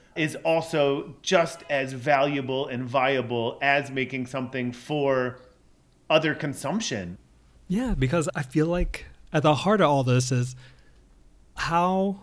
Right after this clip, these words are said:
Speaker 2: do we, to the extent that we can, design the lives that we wanna live? One question I think of quite often is, what good is the hermit's jewel?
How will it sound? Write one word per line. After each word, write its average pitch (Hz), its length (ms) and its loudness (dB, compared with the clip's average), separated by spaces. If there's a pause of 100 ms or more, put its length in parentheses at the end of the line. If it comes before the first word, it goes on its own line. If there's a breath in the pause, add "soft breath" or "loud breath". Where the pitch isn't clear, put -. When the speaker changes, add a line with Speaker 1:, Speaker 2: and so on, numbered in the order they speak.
(160)
Speaker 2:
do 139 200 4
we, 123 320 4
to 123 100 0
the 117 80 0
extent 135 320 -2
that 135 80 -4
we 135 100 -2
can, 117 360 0
design 120 460 0
the 123 100 4
lives 113 340 2
that 127 120 -6
we 127 140 -2
wanna 117 220 -4
live? 127 420 -10 (1040 loud breath)
One 180 380 0
question 139 340 0
I 120 60 2
think 120 180 0
of 110 240 -8
quite 117 220 -2
often - 480 -8 (680)
is, 113 840 -4 (280)
what 127 300 2
good 123 260 6
is 110 140 -2
the 123 140 -4
hermit's 120 480 -4
jewel? 127 640 -8